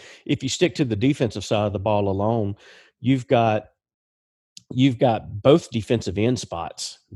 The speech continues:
to where I don't think going into camp, I don't think you've got a guy that you look at and you say, "Okay, this is our dog at defensive end right here," on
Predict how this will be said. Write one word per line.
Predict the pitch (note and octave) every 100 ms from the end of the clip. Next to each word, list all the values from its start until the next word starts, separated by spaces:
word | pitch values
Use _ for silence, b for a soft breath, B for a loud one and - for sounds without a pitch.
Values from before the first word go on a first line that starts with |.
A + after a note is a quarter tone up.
| -
to | A2
where | G2+ G2 -
I | G2+ B2+
don't | B2 -
think | A2 G2+ F#2
going | G#2 G#2+ G#2+
into | F#2+
camp, | - A#2+ A2+ -
I | A2+
don't | B2+ G2
think | G#2+ F#2+
you've | A2+ G#2+ G#2+
got | A2+ G2
a |
guy | F2 G2 G#2 A2 A2
that | G#2+ G2 -
you | G#2 G#2+
look | G2+ G2
at | G2+
and | G2
you | G2+
say, | G2 F#2
"Okay, | F#2+ G2 F#2
this | F2+ G#2+ G#2+
is | G2+
our | G#2
dog | G2 G2 G2+ G2+ G#2 G2
at | -
defensive | G2+ F#2 F2+ - F#2+
end | G2+
right | F#2 D#2
here," | A2 -
on | G#2